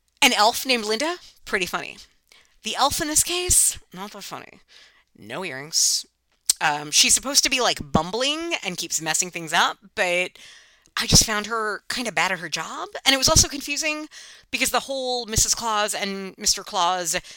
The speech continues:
decide, "Oh, yeah, we can drop everything December twentieth and fly down to see our son 'cause Linda's taking care of it all."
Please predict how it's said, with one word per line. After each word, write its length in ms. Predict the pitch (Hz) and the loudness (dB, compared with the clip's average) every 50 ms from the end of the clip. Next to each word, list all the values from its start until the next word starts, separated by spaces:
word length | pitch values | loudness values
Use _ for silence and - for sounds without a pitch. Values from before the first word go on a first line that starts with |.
| - - _ - | -20 -20 _ -4
decide, 380 | - 208 - 233 208 190 190 190 | 0 4 6 6 8 6 6 4
"Oh, 80 | - 349 | 2 2
yeah, 120 | 359 339 | 2 2
we 100 | 269 294 | 0 0
can 100 | 277 311 | 0 0
drop 220 | 269 269 233 240 - | 0 0 0 0 0
everything 760 | - 220 196 220 208 - 220 208 202 202 196 190 185 185 170 _ | 0 0 0 -2 -2 0 0 0 0 -2 -4 -6 -8 -8 -12 _
December 600 | 202 165 196 - - 233 220 208 202 190 180 170 - - | -6 0 4 4 6 6 4 2 0 -4 -4 -6 -6 -6
twentieth 580 | - - 226 190 180 165 151 151 147 - - - | -2 0 0 0 2 2 2 2 2 0 -4 -6
and 220 | - 190 180 170 | -6 -6 -6 -6
fly 360 | - - - 202 190 185 190 196 | -6 -4 0 4 6 6 6 6
down 240 | 196 180 170 175 | 4 2 0 0
to 80 | 170 165 | 0 0
see 160 | - 196 175 | 0 0 0
our 100 | 156 151 | 0 2
son 480 | - - 262 254 247 214 175 170 170 175 | 4 4 4 4 2 2 0 -4 -6 -6
'cause 160 | - 202 - | -4 -4 -2
Linda's 340 | 202 233 240 233 226 196 - | -2 0 0 2 2 2 2
taking 260 | - 208 170 - 170 | 0 -4 -4 -4 -6
care 200 | - 175 156 151 | -6 -6 -6 -6
of 80 | 135 135 | -6 -8
it 40 | |
all." 260 | 131 113 - - - | -8 -8 -8 -10 -14